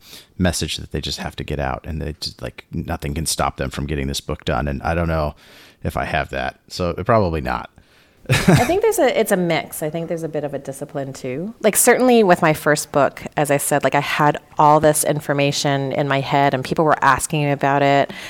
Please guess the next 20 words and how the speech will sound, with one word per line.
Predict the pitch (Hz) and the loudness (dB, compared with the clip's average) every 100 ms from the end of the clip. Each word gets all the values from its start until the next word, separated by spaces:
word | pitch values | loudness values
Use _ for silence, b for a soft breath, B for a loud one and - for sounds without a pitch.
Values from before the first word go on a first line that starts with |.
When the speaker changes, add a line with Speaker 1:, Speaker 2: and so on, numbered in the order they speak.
| B B B - | B B B 4
Speaker 2:
And | 151 | 4
I | |
felt | 147 - 170 151 - | 4 2 6 8 8
like | 147 135 - | 6 4 4
I | 143 | 2
was | 139 143 | 2 0
doing | 156 151 156 | 2 4 4
a | |
disservice | 151 147 - 139 139 147 - | 2 0 2 2 2 2 0
to | - | -4
people | 156 151 151 147 | -2 0 0 0
if | - 143 | 0 0
I | |
didn't | 147 - 143 135 - | 0 0 0 0 -2
get | 139 | -4
it | - _ _ _ _ _ _ - | -4 _ _ _ _ _ _ -4
down | 143 131 | 0 0
on | 127 127 | 0 -4
paper, | - 127 98 - _ _ _ _ B B B - | -6 -6 -6 -10 _ _ _ _ B B B -2
because, | - 165 | 0 0